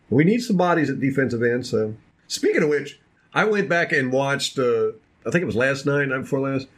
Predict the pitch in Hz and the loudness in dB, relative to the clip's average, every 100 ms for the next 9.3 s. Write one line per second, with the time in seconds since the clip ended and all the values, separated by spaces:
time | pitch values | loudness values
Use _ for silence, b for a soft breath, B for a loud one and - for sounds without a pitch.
0 | b b - 127 139 139 127 123 - 170 | b b -2 0 2 2 0 -2 0 2
1 | 175 156 143 165 151 156 147 143 135 104 | 2 0 0 -2 0 0 0 0 0 -2
2 | 139 139 117 - - 160 170 143 131 123 | -2 -2 -4 -8 -4 0 0 0 -2 -2
3 | 202 214 127 117 110 120 113 139 127 127 | 0 0 0 0 0 -4 -2 0 0 0
4 | 143 120 - B B B 180 220 247 220 | 0 -2 -6 B B B 2 2 2 2
5 | 175 151 170 165 165 127 123 120 - - | 2 2 2 2 0 0 0 0 -4 -10
6 | _ _ - 120 131 101 113 147 143 123 | _ _ -2 0 2 0 0 2 2 0
7 | 113 110 107 - 120 113 110 95 113 104 | 0 0 -2 -2 -2 0 0 0 0 2
8 | 110 98 95 107 110 107 92 95 101 98 | 2 2 -2 0 0 0 0 0 0 2
9 | 101 98 | 2 0